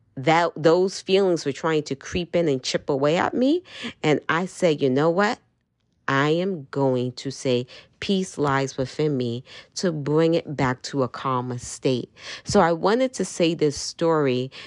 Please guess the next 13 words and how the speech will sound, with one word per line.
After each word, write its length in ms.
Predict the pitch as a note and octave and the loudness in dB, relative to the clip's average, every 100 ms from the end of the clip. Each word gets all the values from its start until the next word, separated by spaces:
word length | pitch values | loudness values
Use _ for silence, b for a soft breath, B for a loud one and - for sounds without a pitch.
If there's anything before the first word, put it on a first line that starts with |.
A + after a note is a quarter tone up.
| B | B
because 760 | - D3+ - F#3 D#3+ D3 D3 - _ _ - | 0 0 2 2 4 4 2 -2 _ _ -10
we 220 | C#3 G3+ | 0 0
can 220 | G#3 B3 | 4 2
pull 840 | G3 - G#3 G3 F#3+ F3 D#3 D3+ D3+ B B B | 2 0 4 6 6 6 4 0 -6 B B B
our 260 | D3 C3 | 2 4
mantras 800 | A#2 C#3 D3+ D3+ - C#3+ B2 A#2 | 2 2 2 2 0 0 0 0
and 100 | C3+ | 0
our 140 | A#2 A#2+ | 0 0
meditation 1000 | B2+ C3 B2 - - C#3 D#3 - C#3 | -2 -2 -4 -10 -10 -10 -8 -6 -4
in 220 | A#2+ A2+ - - | -4 -6 -8 -6
at 240 | C#3+ - _ - | -6 -6 _ 0
any 300 | F3 F#3 F3+ | 2 2 0
point. 580 | - - D#3+ A#2+ - - | -6 -2 0 0 -4 -18